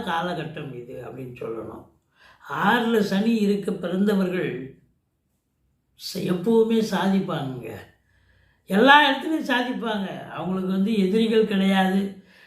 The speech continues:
கடன் காட்சிகள், இ எம் ஐ, பத்து வருஷம் போட்டு இ எம் ஐ எடுக்கிறாங்க, ஒரு கடனை வா-, வீடு வாங்குறாங்க, அஞ்சு வருஷத்துல முடிச்சிருவாங்க.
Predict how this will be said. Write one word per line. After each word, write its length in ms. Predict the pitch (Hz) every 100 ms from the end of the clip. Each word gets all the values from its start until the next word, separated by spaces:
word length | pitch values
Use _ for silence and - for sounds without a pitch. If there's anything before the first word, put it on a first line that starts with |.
| _
கடன் 340 | - 180 226 226
காட்சிகள், 580 | 214 202 196 202 185
இ 20 | 175
எம் 240 | 240 233
ஐ, 140 | 226
பத்து 260 | - 202 214
வருஷம் 260 | 196 240 214
போட்டு 280 | 220 226
இ 100 | 202
எம் 220 | 214 233 226
ஐ 60 |
எடுக்கிறாங்க, 580 | 208 214 202 208 202 202
ஒரு 160 | 185 180
கடனை 320 | 180 214 214
வா-, 340 | 196 190 165
வீடு 240 | 165 220 196
வாங்குறாங்க, 560 | 196 196 190 185 202
அஞ்சு 340 | 190 175 180 196
வருஷத்துல 260 | 175 208
முடிச்சிருவாங்க. 640 | 175 156 147 131 120 -